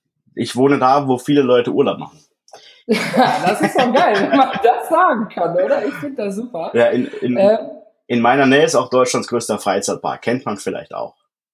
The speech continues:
Speaker 2: Wie heißt der? Ich kenn ihn
Speaker 1: Europapark.
Speaker 2: nicht. Der Europapark.
Speaker 1: Ja, der ist bei mir direkt um die Ecke.
Speaker 2: Ah, ich glaub, da war ich mal, als ich acht Jahre alt war. Jetzt kommen die
Speaker 1: <laughs>
Speaker 2: Erinnerungen wieder zurück. Vielen Dank dafür.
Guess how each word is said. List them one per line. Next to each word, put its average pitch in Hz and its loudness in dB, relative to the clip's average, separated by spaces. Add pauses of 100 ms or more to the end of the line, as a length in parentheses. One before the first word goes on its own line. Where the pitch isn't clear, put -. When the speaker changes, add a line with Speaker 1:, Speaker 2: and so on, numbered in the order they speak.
(500)
Speaker 2:
Wie 165 -12
heißt 214 -6
der? 226 -4
Ich - -
kenn - -4
ihn 131 0 (160)
Speaker 1:
Europapark. 92 -6
Speaker 2:
nicht. - -20 (840)
Der 226 4
Europapark. 202 2
Speaker 1:
Ja, - -4
der 104 4
ist 127 0
bei 127 2
mir 123 4
direkt 120 0
um 117 0
die 110 2
Ecke. - -2 (800)
Speaker 2:
Ah, 170 2
ich - -12
glaub, 190 2
da 175 4
war 190 2
ich - -6
mal, 208 -2
als 175 0
ich 196 -2
acht - -6
Jahre 165 4
alt 156 -6
war. 147 0
Jetzt 156 -2
kommen 180 -2
die 175 2
Speaker 1:
<laughs> - 0
Speaker 2:
Erinnerungen 165 0
wieder 151 -4
zurück. 180 -2
Vielen 180 2
Dank 165 2
dafür. 160 2